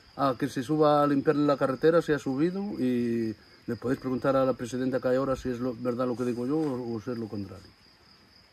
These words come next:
Y cu-, y cuando nos llama pa cualquier obra, pues, eh, vamos igual que a cualquier otro pueblo. El,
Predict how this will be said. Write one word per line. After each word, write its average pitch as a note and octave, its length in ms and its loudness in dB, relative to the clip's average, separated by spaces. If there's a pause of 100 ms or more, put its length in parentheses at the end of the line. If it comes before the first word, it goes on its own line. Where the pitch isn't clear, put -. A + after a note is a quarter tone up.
(540)
Y A#2 260 -4
cu-, A2+ 260 -8
y - 20 -6
cuando A#2+ 260 -2
nos A2+ 140 -2
llama D#3 260 6
pa D3+ 160 2
cualquier C#3+ 380 2
obra, G3 440 4 (400)
pues, B2 220 -4
eh, B2+ 260 -6
vamos D3 360 0
igual D3+ 200 2
que D#3 100 2
a C#3 40 0
cualquier C#3 300 -4
otro C3 200 -6
pueblo. G2+ 240 -10 (720)
El, A2 140 -8